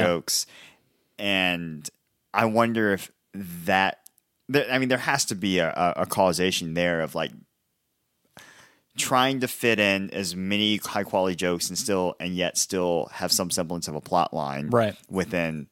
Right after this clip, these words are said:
Speaker 1: the con-, you know, the confines of, you know, twenty-three minutes or whatever
Speaker 2: Yeah.
Speaker 1: it is, and then going on having that practice with The Simpsons,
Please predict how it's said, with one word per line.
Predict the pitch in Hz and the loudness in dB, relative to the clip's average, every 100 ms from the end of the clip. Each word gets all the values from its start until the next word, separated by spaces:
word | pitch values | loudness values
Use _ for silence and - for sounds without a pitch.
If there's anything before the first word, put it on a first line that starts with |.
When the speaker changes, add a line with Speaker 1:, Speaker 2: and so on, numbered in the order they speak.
| _ _ _ _ | _ _ _ _
Speaker 1:
the | 101 | -10
con-, | 95 - | -8 -6
you | 87 | -8
know, | 85 80 76 | -4 -4 -4
the | 73 76 - - | -4 -6 -8 -4
confines | 90 80 82 76 | -4 -2 -4 -6
of, | 78 71 | -10 -10
you | |
know, | 69 - | -10 -10
twenty-three | - 82 76 71 82 76 | -10 -8 -8 -10 -10 -8
minutes | 78 80 - | -6 -8 -8
or | 73 | -8
whatever | 73 73 67 | -6 -6 -2
Speaker 2:
Yeah. | 110 | -2
Speaker 1:
it | 71 | -2
is, | 69 - - - - | -8 -12 -14 -20 -14
and | - 95 | -8 -2
then | 90 90 | -2 -2
going | 104 113 107 | 0 2 4
on | 101 98 90 87 _ _ _ _ _ _ - | 4 4 0 -8 _ _ _ _ _ _ -6
having | - 120 113 | 0 0 2
that | 95 - | 2 2
practice | 98 90 92 - | 0 0 -2 -6
with | 90 | -4
The | 87 | 0
Simpsons, | 123 120 87 80 85 | 0 0 -4 -6 -8